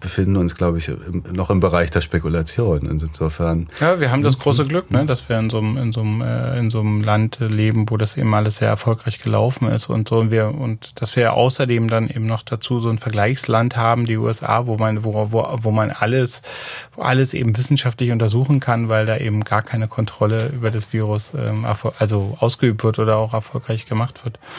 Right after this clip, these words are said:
Speaker 2: Hm. Na gut, aber genau, insofern, ah, interessant. Also, du, so, also das heißt, du hast sozusagen so eine, genau, eine spezifische Virenphobie und, und, und der Entwicklungsschritt wäre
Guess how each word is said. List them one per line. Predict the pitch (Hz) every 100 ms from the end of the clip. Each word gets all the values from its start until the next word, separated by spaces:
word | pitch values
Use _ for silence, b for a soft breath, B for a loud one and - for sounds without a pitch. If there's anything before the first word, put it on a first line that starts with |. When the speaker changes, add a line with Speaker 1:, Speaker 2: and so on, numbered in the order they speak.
| B B
Speaker 2:
Hm. | 147 139 120 B B B
Na | 143 160
gut, | 170 190
aber | 147 143 151 B B B 359 - - - 330 -
genau, | 165 156 143 139 139 151 175 165 160
insofern, | 160 156 165
ah, | 151 165
interessant. | 165 156 143 151 123
Also, | 117 117 131
du, | 135 135 147
so, | 139 135 131
also | 139 127 131
das | 131 -
heißt, | 143 -
du | 139
hast | 139 -
sozusagen | 139 139 131 131
so | 123
eine, | 131 127
genau, | 135 127 123
eine | 123
spezifische | 113 131 113 151 165 165 156 131 127 123
Virenphobie | 123 143 170 160 160 151 - 143 139 135 156 147 139
und, | - 127 127 131
und, | 127 127 123
und | - 127 120
der | 127 123
Entwicklungsschritt | 131 120 143 156 147 - 135 127
wäre | 127 127 127